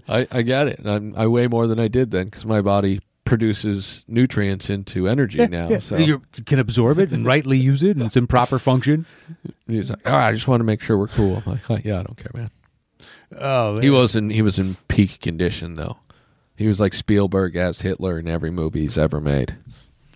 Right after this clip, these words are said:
Speaker 2: Well, you know, John is John.
Speaker 1: Hidden gems.
Speaker 2: <laughs> John, John's one of my favorites.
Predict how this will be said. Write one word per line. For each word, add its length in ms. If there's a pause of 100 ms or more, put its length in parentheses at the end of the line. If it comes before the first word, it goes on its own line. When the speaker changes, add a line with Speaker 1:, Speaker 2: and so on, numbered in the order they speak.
Speaker 2:
Well, 400 (640)
you 160
know, 200 (400)
John 260
is 100
John. 380
Speaker 1:
Hidden 320
gems. 600
Speaker 2:
<laughs> 1120
John, 500 (460)
John's 260
one 120
of 40
my 120
favorites. 540